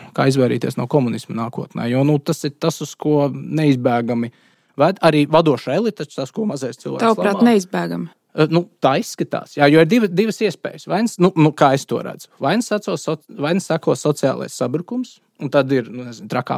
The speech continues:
Speaker 1: makšu pasaule un tam līdzīgi. Vai arī, lai kaut kā menedžētu visu šo lielo turbulenci, visu šo lielo haosu, milzīgās izmaksas,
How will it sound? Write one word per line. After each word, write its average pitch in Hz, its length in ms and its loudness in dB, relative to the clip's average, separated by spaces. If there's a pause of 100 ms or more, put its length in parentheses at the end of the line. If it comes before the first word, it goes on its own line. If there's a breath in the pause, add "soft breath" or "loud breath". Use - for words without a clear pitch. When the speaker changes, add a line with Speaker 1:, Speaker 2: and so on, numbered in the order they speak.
Speaker 1:
makšu 143 240 -8
pasaule - 480 -8
un 123 80 -10
tam 175 220 -2
līdzīgi. 160 260 -2 (480 soft breath)
Vai 135 240 6
arī, 175 240 6
lai 147 160 4
kaut 240 240 2
kā 240 80 6
menedžētu 156 640 2
visu 151 220 -4
šo 135 100 0
lielo 139 240 2
turbulenci, 156 720 2
visu - 220 -4
šo 123 100 -2
lielo 123 240 -2
haosu, 160 680 2 (360)
milzīgās 131 720 4
izmaksas, 156 600 -4